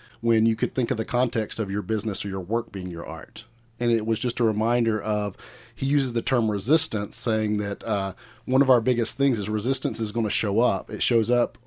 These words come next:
a lot of times with the things we should be doing or the exact thing we need to overcome. It's just a really powerful book. It's a quick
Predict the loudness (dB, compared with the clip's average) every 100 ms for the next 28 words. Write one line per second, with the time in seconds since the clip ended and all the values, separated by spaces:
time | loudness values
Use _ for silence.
0 | _ _ 0 4 4 4 0 0 -2 -2
1 | 0 0 0 0 0 2 0 0 -4 -4
2 | -8 -10 -20 -4 0 2 2 2 0 0
3 | 0 2 4 2 0 -4 -6 -2 0 0
4 | -2 -8 -12 -14 -2 -2 2 4 6 6
5 | 4 4 2 2 0 -4 2 2